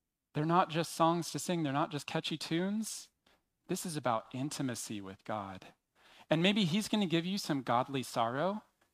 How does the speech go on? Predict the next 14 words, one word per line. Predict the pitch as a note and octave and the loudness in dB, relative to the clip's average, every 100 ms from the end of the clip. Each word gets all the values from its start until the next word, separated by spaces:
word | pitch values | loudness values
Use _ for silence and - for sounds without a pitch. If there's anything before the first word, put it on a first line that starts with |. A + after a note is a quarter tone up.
| - | -2
Maybe | E3 F#3 | 0 2
you | F3+ E3 | 0 0
should | - D#3+ | 0 2
ask | - D#3 - | 4 4 2
for | - C#3 | -6 0
that | A#2 G#2 - - - | 0 0 -4 -18 -12
'cause | - E3 | -4 -2
he | F3 | 2
wants | E3+ F#3 F#3 | 2 2 -2
you | |
to | D3+ | -4
repent. | C#3 B2 - A2+ - - - _ _ _ _ _ - | -4 -4 -2 -2 -4 -16 -18 _ _ _ _ _ -8
And | B2+ | -4
repent's | C3+ - F3+ F#3 - | -4 -2 -2 -2 -6